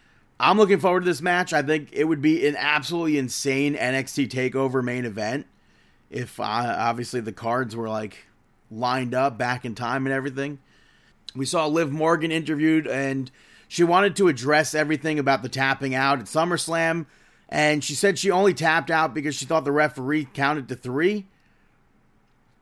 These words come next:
And people started chanting, "You tapped out." And they were booing her. They were chanting for Ronda Rousey. I was beyond shocked by that.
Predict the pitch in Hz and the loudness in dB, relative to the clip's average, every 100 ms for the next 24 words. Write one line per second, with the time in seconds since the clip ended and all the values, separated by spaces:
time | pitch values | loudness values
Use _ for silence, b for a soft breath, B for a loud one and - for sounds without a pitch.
0 | _ - 147 147 151 135 185 202 233 - | _ -4 0 2 0 2 0 0 -4 0
1 | 175 180 127 - 147 147 143 143 139 139 | 0 0 -2 -4 0 0 0 -2 0 0
2 | 147 131 - 131 113 - - _ _ - | 2 0 0 -2 -4 -6 -12 _ _ -6
3 | 131 143 151 156 135 185 190 131 - 95 | -2 2 4 2 4 4 4 2 -4 -4
4 | 135 143 - 165 175 170 190 190 190 196 | 0 0 0 0 0 0 2 2 2 2
5 | 190 202 190 135 78 _ _ _ _ _ | 2 2 0 -4 -10 _ _ _ _ _
6 | _ _ _ _ _ _ _ - 143 160 | _ _ _ _ _ _ _ -2 0 0
7 | 131 - 131 107 156 165 156 185 196 175 | -2 -8 -14 -2 4 6 6 6 4 2
8 | 165 - - 147 117 110 104 123 120 107 | -4 -6 -6 -2 -2 -4 -2 -2 -2 -4
9 | 90 | -8